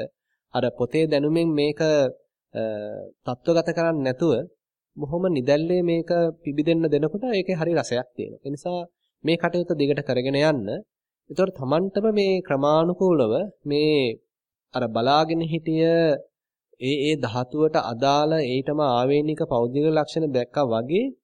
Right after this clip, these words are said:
ඊට එහා ගිහිල්ලා මේ හැමෝටම පොදි-, පොදු වෙච්ච, හැමෝටම උරුම වෙච්ච මේ පොදු ලක්ෂණ ටික මතුවලා එන ගන්නවා. එතන හරීම, ඒ කියන්නේ, අ, හරි ස්වාභාවිකයි. එතෙන්ද කිසි ආතතියක් නැහැ. ඒතර Tamanටම තේරෙනවා දැන් මේ ඔක්කොම, ඔක්කොමලා කොහේ බැලුවත් තියෙන්නේ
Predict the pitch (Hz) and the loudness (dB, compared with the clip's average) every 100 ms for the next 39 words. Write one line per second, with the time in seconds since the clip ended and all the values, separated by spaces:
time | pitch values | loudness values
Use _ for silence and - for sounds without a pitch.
0 | _ _ - 180 208 160 151 139 127 151 | _ _ -2 2 2 2 0 0 -2 -2
1 | 190 175 135 117 151 196 196 196 165 131 | 0 -2 -2 -2 2 2 2 0 0 -2
2 | 139 - 127 143 160 160 - 113 - _ | -4 -4 -2 2 2 0 -4 -4 -6 _
3 | _ - 123 151 170 185 165 156 143 127 | _ -10 -2 0 2 2 2 2 2 0
4 | - 160 233 - _ _ _ _ 175 156 | 0 -2 -2 -4 _ _ _ _ -6 -2
5 | 143 139 - 139 131 175 151 120 120 117 | 0 0 0 -4 -6 -4 -2 -2 -2 -2
6 | 135 104 - 135 - 208 180 156 160 180 | -6 -8 -14 -10 -6 -4 -2 -4 -2 0
7 | 170 143 - 139 131 127 135 127 - _ | -2 -4 -14 -10 -6 -4 -4 -6 -8 _
8 | _ _ _ - 113 110 139 156 139 120 | _ _ _ -6 -4 -2 -4 0 0 2
9 | 104 95 - - _ - 147 170 156 147 | 0 -6 -10 -16 _ -8 -6 -6 -4 -2
10 | 123 120 139 151 139 151 120 135 175 175 | 0 0 -2 -2 -2 -2 -4 -4 -4 -6
11 | 160 156 190 185 175 147 160 175 170 165 | -4 -2 -2 -2 -2 -2 -2 -4 -4 -2
12 | 151 - - 190 180 - - _ _ _ | -4 -6 -4 -2 0 -2 -10 _ _ _
13 | - 196 180 120 113 120 160 190 165 151 | 0 4 4 2 -2 -4 -2 0 2 4
14 | 185 202 - 208 233 262 | 4 2 0 0 0 -4